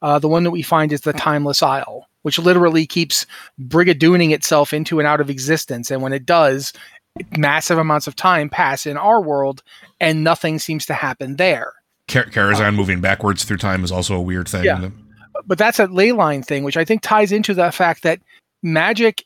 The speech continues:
Speaker 1: and time are connected in the Warcraft universe.
Speaker 2: Uh-huh.
Speaker 1: If you actually look at it, you'll notice that Earth is full of magic, which can affect time, which is necessary for life,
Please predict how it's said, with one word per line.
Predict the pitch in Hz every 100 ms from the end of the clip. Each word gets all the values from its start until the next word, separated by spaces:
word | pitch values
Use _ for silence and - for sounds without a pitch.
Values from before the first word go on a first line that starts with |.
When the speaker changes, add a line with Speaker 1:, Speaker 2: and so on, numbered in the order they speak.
| _
Speaker 1:
and | 175 165 160
time | - 180 180 180 170 165
are | 226 160 160
connected | - 151 160 175 - 143
in | 135
the | 139
Warcraft | 131 139 - 135 -
universe. | 160 143 123 95 - 92
Speaker 2:
Uh-huh. | 87 95 95 110 - - -
Speaker 1:
If | -
you | 220
actually | 254 330
look | 269 262
at | 247
it, | 196
you'll | 185 180
notice | 170 196 208 185 -
that | 165 147 143 - _ _ _
Earth | 202 220 220 - - - _ _ _
is | 175 -
full | 196 175
of | 143
magic, | 165 220 214 165 147 - - _ _
which | - 180
can | - 170
affect | - 190 - -
time, | - 226 214 170 151 143 143 143 _ _ _
which | 180 - -
is | 151
necessary | 165 180 - - - 190 170
for | - 165
life, | 160 220 180 143 143 -